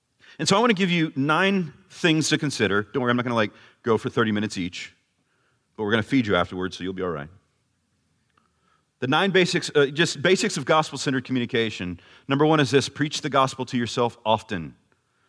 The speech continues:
If you're not clear on what the gospel is, God created you, you rebelled against God in sin willingly. And so God did what we could not do by sending his son Jesus to live a perfect life, to die the perfect sacrificial death,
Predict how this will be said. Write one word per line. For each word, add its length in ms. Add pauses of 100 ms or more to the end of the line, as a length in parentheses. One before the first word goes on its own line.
If 80
you're 60
not 120
clear 160
on 40
what 100
the 60
gospel 440
is, 280 (200)
God 240
created 380
you, 200
you 260
rebelled 400
against 320
God 360 (420)
in 160
sin 320
willingly. 500 (1300)
And 100
so 100
God 260
did 160
what 140 (320)
we 140
could 180
not 180
do 120
by 160
sending 260
his 140
son 240
Jesus 380
to 100
live 600 (180)
a 40
perfect 300
life, 280
to 100
die 520 (260)
the 100
perfect 300
sacrificial 640
death, 460